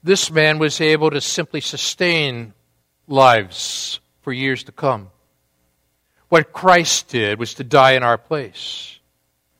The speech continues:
and save us from our sins for all eternity. Not an accident, an appointment.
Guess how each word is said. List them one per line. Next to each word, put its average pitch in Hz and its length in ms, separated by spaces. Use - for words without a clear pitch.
and 139 160
save 151 420
us 143 140
from 139 220
our 123 120
sins - 760
for 135 220
all 131 180
eternity. 123 680
Not 156 380
an 190 120
accident, 185 520
an 143 120
appointment. - 460